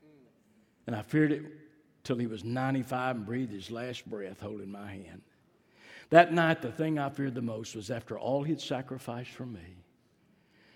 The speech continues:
after all he'd done for me, the thing I feared the most, that I would do anything that would dishonor or displease my Father. Friend, that's what we're talking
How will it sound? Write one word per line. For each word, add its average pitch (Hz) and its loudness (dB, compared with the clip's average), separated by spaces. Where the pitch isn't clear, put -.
after 135 0
all 151 8
he'd 160 4
done 143 2
for 123 -10
me, 101 -10
the - -8
thing 160 6
I 147 6
feared 147 4
the 123 0
most, 131 0
that 120 -2
I 123 -2
would 120 -6
do 110 -10
anything 107 -2
that 113 -10
would 98 -12
dishonor 95 -12
or 120 -2
displease 110 -4
my - -14
Father. - -16
Friend, 190 0
that's 170 0
what 113 -2
we're 92 -8
talking - -14